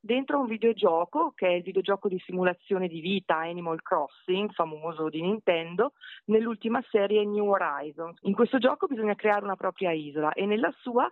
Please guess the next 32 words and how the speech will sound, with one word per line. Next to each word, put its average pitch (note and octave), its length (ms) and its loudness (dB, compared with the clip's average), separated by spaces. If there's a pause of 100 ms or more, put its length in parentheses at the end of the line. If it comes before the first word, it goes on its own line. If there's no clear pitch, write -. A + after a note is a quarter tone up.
(280)
Hellmann's A3 600 2
ha - 140 -2
messo F3 460 -8 (120)
tante C4+ 300 -4
cose G3 280 2
da F3+ 120 2
esplorare E3+ 720 -2 (260)
per - 100 -14
i E3 60 -12
giocatori, A#3+ 420 2
ma A3+ 120 4
soprattutto B3 760 -2
ha B3 60 -2
dato G3+ 260 -2
la F#3 100 -4
possibilità G3+ 800 -4
per F#3 160 -6
una F#3+ 220 -4
settimana F#3 800 -2 (420)
di A3 320 -2
convertire G#3+ 1000 2 (180)
quelli A#3 220 4
che G#3+ 180 2
sono G#3+ 200 4
rifiuti G3 540 0
alimentari F3+ 540 0
virtuali E3+ 880 -2 (100)
delle E3+ 140 0
attività F3 400 -2
del G3+ 220 -4
gioco G#3 540 2
in B3+ 300 -2